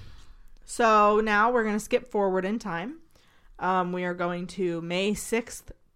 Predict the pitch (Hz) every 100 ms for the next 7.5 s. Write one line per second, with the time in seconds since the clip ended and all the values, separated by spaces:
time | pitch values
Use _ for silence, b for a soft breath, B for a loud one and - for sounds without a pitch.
0 | - - 254 214 175 180 175 170 170 -
1 | 156 - - - - - 175 _ _ _
2 | _ - 208 - 226 208 180 214 240 -
3 | - 185 180 175 165 165 170 156 160 170
4 | - 175 165 - - 165 151 - - 247
5 | 247 165 147 175 - _ _ - 226 180
6 | 170 180 180 - - 190 170 - - 165
7 | 156 104 - - -